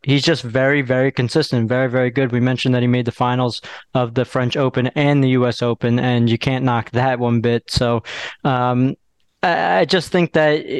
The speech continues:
he is a very, very good player. I just, you know, as historically I, I've done, d-, Novak Djokovic is Novak Djokovic. I don't think he's gonna be able to do much here.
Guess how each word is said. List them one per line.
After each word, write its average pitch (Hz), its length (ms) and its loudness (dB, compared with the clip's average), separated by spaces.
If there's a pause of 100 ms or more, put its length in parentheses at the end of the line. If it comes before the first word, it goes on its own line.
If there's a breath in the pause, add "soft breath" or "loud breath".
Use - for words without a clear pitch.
he 160 300 4
is 156 100 2
a 160 80 2
very, 151 280 2
very 143 280 2
good 143 180 0
player. 147 460 2
I 131 60 2
just, 127 280 -4 (240)
you 143 140 4
know, 131 220 2
as 147 440 0
historically 143 800 2
I, 139 140 2
I've 131 300 -2
done, 156 480 2
d-, 143 260 -2
Novak 135 460 0
Djokovic 139 400 -2
is 127 80 -2
Novak 135 340 0
Djokovic. 123 580 -2
I 120 80 0
don't 120 180 0
think 123 160 -2
he's 117 100 -2
gonna 120 160 2
be 120 180 2
able 117 160 0
to - 160 -12
do 123 140 2
much 120 260 0
here. 117 260 0